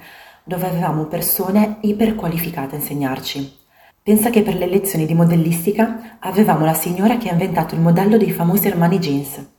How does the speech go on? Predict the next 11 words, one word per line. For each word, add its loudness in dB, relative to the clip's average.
Avevo 2
trovato 2
il -2
corso, 2
che -8
era 0
a 2
numero 2
chiuso, -6
su -2
Instagram, -2